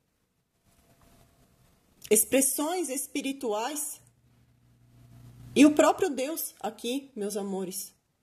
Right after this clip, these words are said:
que eu interpreto essa carta como o leão da tribo de Judá, né? Que é Jesus, tá?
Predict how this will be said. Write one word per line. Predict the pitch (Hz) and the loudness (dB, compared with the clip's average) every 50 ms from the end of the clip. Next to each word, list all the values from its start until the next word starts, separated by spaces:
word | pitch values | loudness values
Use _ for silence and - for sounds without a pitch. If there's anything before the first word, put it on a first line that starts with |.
| _ _ _ _ - | _ _ _ _ -10
que | - 220 | -6 -6
eu | 226 | -4
interpreto | 247 254 294 247 - - 269 247 247 - 247 | -4 -4 -6 -8 -6 -6 -6 -6 -4 -4 -6
essa | - - - 262 262 | -6 -6 -6 -6 -8
carta | - - 240 214 240 - - 294 | -6 -6 -6 -6 -6 -6 -8 -10
como | - - 277 240 247 269 277 | -8 -6 -4 -4 -4 -4 -4
o | 269 | -4
leão | 262 226 208 220 254 269 240 | -2 -2 -2 -2 -2 -4 -4
da | 196 196 | -6 -8
tribo | 202 - 220 226 240 202 180 185 | -8 -8 -8 -8 -8 -6 -8 -8
de | 170 165 185 185 | -10 -8 -8 -8
Judá, | 180 180 175 160 - 226 233 - - - _ _ _ _ _ _ _ _ - | -8 -10 -10 -8 -8 -8 -8 -8 -12 -20 _ _ _ _ _ _ _ _ -12
né? | 208 208 262 269 - _ _ _ _ _ _ _ _ _ _ _ _ _ | -12 -10 -10 -12 -14 _ _ _ _ _ _ _ _ _ _ _ _ _
Que | - - 254 | -8 -4 -4
é | 247 294 | -4 -2
Jesus, | 339 339 277 247 302 370 - - - - _ _ _ _ | -4 -4 -4 -4 -6 -6 -8 -10 -12 -16 _ _ _ _
tá? | - 180 240 359 - | -8 -8 -8 -8 -10